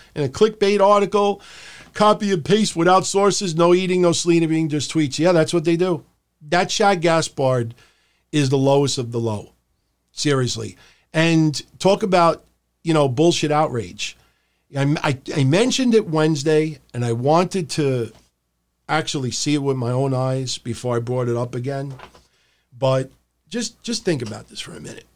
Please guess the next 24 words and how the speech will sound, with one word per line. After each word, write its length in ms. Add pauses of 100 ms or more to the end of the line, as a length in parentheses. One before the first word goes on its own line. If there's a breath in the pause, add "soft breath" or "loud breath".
(240)
Just 220
to 60
show 280
you 220
how 560 (520)
selective 480
outrage, 640 (280 loud breath)
when 160
it's 140
people 340
you 180
like, 460 (580)
they 120
just 200
fucking 340
turn 260
the 140
other 160
way. 300 (280)
There's 160
a 60
lot 300
of 100
people 480